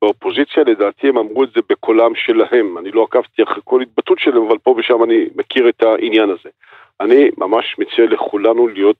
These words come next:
בסבלנות, להגיע לשני, שלישי בנובמבר, לראות את תוצאות האמת, לראות מה אפשר. אני בטוח שכל מפלגה תעשה את החישובים שלה, אני יודע מה החישובים שלי, עם נתניהו אני לא אשב, לכל השאר אני פתוח, ובואו נתקדם.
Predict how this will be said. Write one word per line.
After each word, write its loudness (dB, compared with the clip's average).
בסבלנות, 0
להגיע 0
לשני, 2
שלישי -8
בנובמבר, 2
לראות 2
את 4
תוצאות 0
האמת, 2
לראות 0
מה 2
אפשר. 0
אני 0
בטוח -2
שכל -2
מפלגה 0
תעשה -4
את -2
החישובים -6
שלה, 0
אני -2
יודע 2
מה 2
החישובים -4
שלי, -4
עם -6
נתניהו 2
אני 4
לא 4
אשב, -4
לכל 0
השאר 0
אני -2
פתוח, -4
ובואו 0
נתקדם. 0